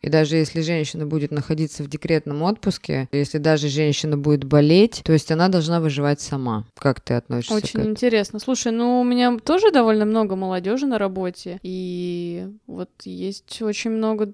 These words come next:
Speaker 2: других примеров абсолютно обратных, где как раз-таки мужчины молодые ш-, берут ответственность за своих там девушек, за своих женщин. А, но я могу, кстати, сказать такую вещь, что в большинстве своем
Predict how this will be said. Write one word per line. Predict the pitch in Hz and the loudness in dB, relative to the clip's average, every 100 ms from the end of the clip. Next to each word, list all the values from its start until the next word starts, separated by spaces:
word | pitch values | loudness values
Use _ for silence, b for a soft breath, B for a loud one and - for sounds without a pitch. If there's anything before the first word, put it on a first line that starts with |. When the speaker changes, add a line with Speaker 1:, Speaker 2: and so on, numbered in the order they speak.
| - | -4
Speaker 2:
других | 226 214 220 - | -4 -4 -6 -4
примеров | 214 202 202 190 - | -4 -2 -2 -4 -8
абсолютно | 196 - 202 202 196 | -8 -4 -4 -2 -4
обратных, | 185 190 208 262 247 202 | -4 -2 0 0 -4 -4
где | 196 196 190 | -2 0 -2
как | 202 196 | -2 -2
раз-таки | 196 - - | -4 -4 -6
мужчины | 196 190 - - 320 392 220 190 - | -4 -4 -4 -2 0 2 0 -4 -4
молодые | 202 196 196 190 208 180 175 | -2 0 0 0 0 0 -4
ш-, | - | -4
берут | 202 208 208 | -2 0 0
ответственность | 185 180 185 202 233 233 208 185 | -4 -4 -2 -2 -4 -6 -4 -4
за | 180 | -6
своих | 185 190 185 185 | -8 -6 -6 -6
там | - 170 | -10 -12
девушек, | 170 180 220 233 - 208 196 | -8 -4 -2 -4 -6 -8 -8
за | 190 - 185 185 185 180 | -10 -6 -4 -2 -4 -6
своих | - - 190 190 180 | -10 -6 -2 -2 -4
женщин. | 185 185 247 285 - 233 202 208 | -2 0 0 0 -2 -4 -4 -6
А, | 196 202 196 190 | -4 -2 -2 -2
но | 202 220 240 254 254 247 | 0 0 2 2 2 2
я | 247 240 | 2 2
могу, | 247 226 | 0 -2
кстати, | - 226 | -2 -2
сказать | - 240 226 220 | -2 0 0 0
такую | 220 - 226 214 | -4 -2 -2 0
вещь, | 262 392 | 0 -2
что | - 208 | -4 -4
в | |
большинстве | 196 220 247 226 - 240 226 | -2 -2 -2 -4 -2 0 0
своем | - 208 208 226 320 | 0 -2 0 0 0